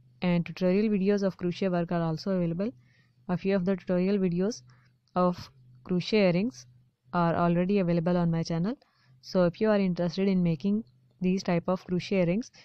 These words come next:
then just visit my channel and enjoy tutorial videos also. And you will also find ideas videos like this. Many of the ideas videos of earrings are als-, already available.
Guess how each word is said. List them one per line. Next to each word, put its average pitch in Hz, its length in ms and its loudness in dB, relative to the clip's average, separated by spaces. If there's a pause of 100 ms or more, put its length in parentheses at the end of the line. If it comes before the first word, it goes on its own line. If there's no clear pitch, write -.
(300)
then 175 220 4
just 190 260 0
visit 185 300 -2
my 208 120 0
channel 208 300 -2 (640)
and 175 420 2 (400)
enjoy 175 400 2
tutorial 175 480 -2
videos 180 360 0
also. 170 420 -4 (640)
And 170 320 2
you 170 140 0
will 180 160 2
also 165 280 -2
find 190 280 -2
ideas 170 440 0
videos 175 320 0
like 165 240 -2
this. - 300 -6 (480)
Many 180 240 0
of 196 100 -2
the 208 60 2
ideas 175 420 2
videos 175 300 0
of 175 160 -4
earrings 175 340 -2
are 170 140 0
als-, 156 340 -6
already 170 380 0
available. 180 360 -2